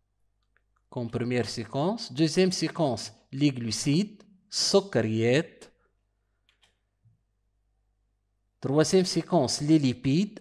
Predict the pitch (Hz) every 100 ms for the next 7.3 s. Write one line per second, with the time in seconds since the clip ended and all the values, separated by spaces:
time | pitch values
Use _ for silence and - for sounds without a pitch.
0 | - 117 110 147 110 110 117 117 123 165
1 | 185 - - _ _ _ _ _ _ _
2 | _ _ _ _ _ _ _ _ - 175
3 | 185 190 185 - 143 202 254 262 - -
4 | _ _ - 170 233 262 - - 190 185
5 | 135 120 - _ - 170 190 170 175 175
6 | 131 - 131 139 139 104 - 117 107 139
7 | 175 196